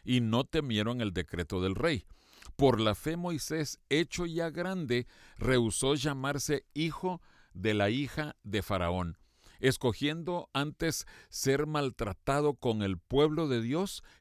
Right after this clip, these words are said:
que gozar de los deleites temporales del pecado,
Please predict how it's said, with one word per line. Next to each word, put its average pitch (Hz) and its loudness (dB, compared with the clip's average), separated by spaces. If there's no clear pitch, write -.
que 135 4
gozar 113 0
de 143 0
los 110 -2
deleites 107 -2
temporales 98 -2
del 101 -2
pecado, 104 -2